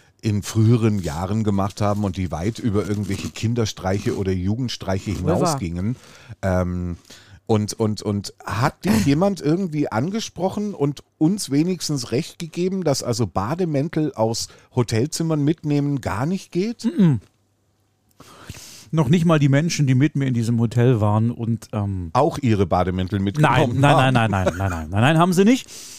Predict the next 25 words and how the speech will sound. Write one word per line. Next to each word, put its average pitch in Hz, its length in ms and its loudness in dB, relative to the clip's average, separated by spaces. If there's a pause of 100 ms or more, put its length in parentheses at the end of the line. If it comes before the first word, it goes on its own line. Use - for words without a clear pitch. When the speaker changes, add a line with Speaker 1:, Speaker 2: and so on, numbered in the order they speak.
Speaker 3:
Nee, 214 160 6
ich 131 180 -2
wurde, 202 360 6 (100)
ich 131 140 -2
wurde 175 200 8
auf - 100 2
andere 156 360 4
Sachen 120 260 2
angesprochen, 131 680 2
nicht 156 260 4
auf 117 180 0
meine 123 220 2
Bademäntel. 95 720 -4
Speaker 1:
Was? 294 600 2
Speaker 2:
Auf, 190 160 -4
Speaker 3:
Mhm. 110 180 0
Speaker 2:
auf 185 140 -2
was - 180 -4
für 196 120 -4
Sachen 180 340 -6
denn? 254 140 -10 (100)
Speaker 3:
Auf 160 140 2
dich. 139 260 2 (420)
Speaker 1:
Was? 208 800 0
Speaker 2:
Quatsch. 139 420 -14